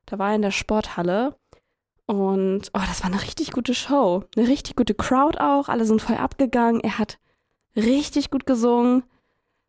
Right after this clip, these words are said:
Bei Twelve to Twelve, es war, oh, wirklich, es war so gut. Heftig. Ich bin sehr gespannt, wie es dann auf dem Festival sein wird. Das ist ja auch ein ganz anderer Vibe. Man ist draußen und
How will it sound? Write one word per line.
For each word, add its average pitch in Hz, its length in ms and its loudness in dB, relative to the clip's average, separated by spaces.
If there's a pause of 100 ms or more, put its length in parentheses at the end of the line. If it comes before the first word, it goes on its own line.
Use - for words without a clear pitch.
(260)
Bei 226 120 2
Twelve 233 300 0
to - 80 -6
Twelve, 226 600 0
es 208 240 -2
war, 202 420 0
oh, 196 240 -8 (320)
wirklich, - 320 -8
es 214 180 -6
war 208 120 -2
so 202 160 -2
gut. 190 260 -10 (240)
Heftig. - 540 -6
Ich - 100 -20
bin 220 320 0
sehr 220 240 0
gespannt, 214 460 -2 (420)
wie 208 120 0
es 208 100 -6
dann 190 200 0
auf - 140 -6
dem 202 140 -2
Festival 185 420 -4
sein 165 240 -4
wird. 165 100 -6
Das 185 100 -8
ist - 40 -8
ja - 80 -2
auch 180 60 -6
ein 208 80 -6
ganz 202 180 -6
anderer 185 380 -4
Vibe. 185 220 -2
Man 98 100 -8
ist - 140 -10
draußen 196 640 -4
und 180 260 -8